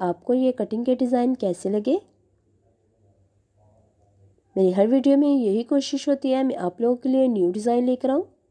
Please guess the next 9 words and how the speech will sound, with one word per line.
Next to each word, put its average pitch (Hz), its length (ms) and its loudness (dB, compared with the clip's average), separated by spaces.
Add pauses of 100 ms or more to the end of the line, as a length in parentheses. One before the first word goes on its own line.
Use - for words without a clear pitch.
(720)
हर 226 100 0
तरह 285 260 2
की 294 220 0
वैरायटी 202 420 -2
आपके 254 280 -2
साथ 254 220 -2
शेयर 185 340 -4
कर 214 80 -4
सकूँ। 262 340 -4